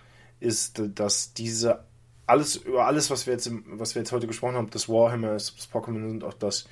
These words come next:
ob das D und D ist, dass schon seit langer Zeit denen das einfach nicht mehr reicht, diese Nische zu besetzen. Und die dann halt versuchen, krakenmäßig in andere Bereiche reinzugehen,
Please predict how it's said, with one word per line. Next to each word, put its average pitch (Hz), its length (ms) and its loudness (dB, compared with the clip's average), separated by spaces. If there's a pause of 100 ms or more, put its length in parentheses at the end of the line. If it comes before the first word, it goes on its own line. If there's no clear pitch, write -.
(380)
ob - 80 -18
das 107 160 -2
D 110 100 -2
und 104 140 0
D 117 100 2
ist, 113 180 -2 (400)
dass - 340 4 (1080)
schon 127 340 2
seit 113 200 6
langer 139 260 6
Zeit 131 260 0
denen 127 160 2
das 120 180 2
einfach 117 260 -4
nicht 127 220 -6
mehr 110 200 -2
reicht, 117 340 0
diese 107 240 -4
Nische 110 380 -4
zu 98 160 -10
besetzen. 92 540 -10 (840)
Und 107 220 -2
die 113 60 -4
dann 113 200 4
halt 110 160 2
versuchen, 120 480 -2
krakenmäßig 110 720 0
in 104 80 -4
andere 104 280 -4
Bereiche 98 440 -2
reinzugehen, 92 760 -8